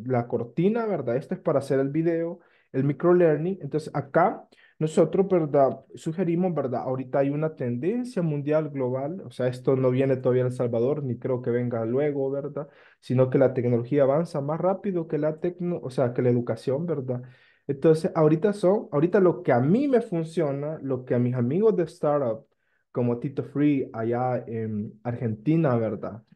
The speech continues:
Y otros compañeros de comunidades en Manizales, en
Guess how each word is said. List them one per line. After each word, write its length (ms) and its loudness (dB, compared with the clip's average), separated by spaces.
Y 120 4
otros 200 2
compañeros 500 2
de 120 0
comunidades 680 0
en 100 -6
Manizales, 960 -2
en 500 -6